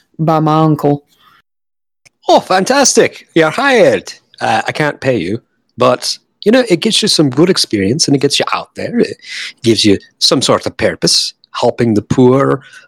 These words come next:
Speaker 2: uh, helping the misfortunate. Um, there's a little bit of money involved, but that usually goes right back into, uh,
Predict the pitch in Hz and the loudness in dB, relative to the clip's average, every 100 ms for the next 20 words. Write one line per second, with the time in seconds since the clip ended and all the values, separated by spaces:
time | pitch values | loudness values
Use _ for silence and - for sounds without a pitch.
0 | - 92 92 95 123 123 117 104 101 - | -10 -4 -4 -2 -2 -2 0 0 0 0
1 | - 143 - 151 151 - - - - - | 0 0 0 0 0 -2 -10 -16 -20 -20
2 | _ 92 90 92 90 92 - _ - 262 | _ -4 0 0 0 -2 -6 _ -4 0
3 | 160 110 127 117 113 117 120 120 127 120 | 0 2 0 0 -2 -2 0 2 2 2
4 | 123 131 131 - - - 156 147 139 120 | 2 0 -2 -6 -8 -2 -2 0 -2 -2
5 | 120 110 101 95 87 90 92 87 90 85 | -2 -2 0 0 -2 0 -2 -2 -4 -6
6 | - 82 - 87 80 80 | -8 -8 -8 -6 -6 -6